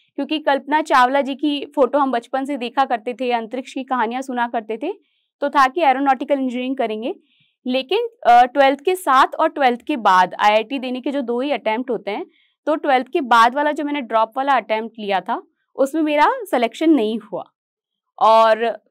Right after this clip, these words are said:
पहली कक्षा से बारहवीं कक्षा तक मैं पढ़ने में एक बहुत अच्छी लड़की थी। टेंथ क्लास में मेरिट आई,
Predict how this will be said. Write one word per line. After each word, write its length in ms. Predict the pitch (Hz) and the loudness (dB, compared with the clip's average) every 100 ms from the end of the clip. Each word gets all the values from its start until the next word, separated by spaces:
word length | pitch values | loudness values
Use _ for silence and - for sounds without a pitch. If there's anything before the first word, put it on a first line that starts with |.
| _ - | _ 0
पहली 280 | 269 226 262 | 4 4 2
कक्षा 340 | 269 - 277 | -4 0 0
से 140 | 254 269 | 0 2
बारहवीं 340 | 220 214 247 | 2 2 0
कक्षा 300 | 262 247 262 | -6 -6 -6
तक 180 | 240 254 | -4 -4
मैं 280 | 254 247 247 | -2 0 -2
पढ़ने 380 | - 262 240 240 | -2 -4 -2 -6
में 120 | 269 | -8
एक 100 | 214 | -6
बहुत 240 | 233 269 | -4 -4
अच्छी 300 | - 220 - | -4 -8 -4
लड़की 320 | 269 233 233 240 | -4 -4 -6 -10
थी। 240 | 254 240 | -8 -8
टेंथ 260 | 226 226 233 | -4 -4 -2
क्लास 340 | 247 240 240 | -2 -2 -2
में 80 | 254 | -4
मेरिट 380 | 226 214 262 254 | -2 -2 -2 -2
आई, 300 | 226 226 | -2 -2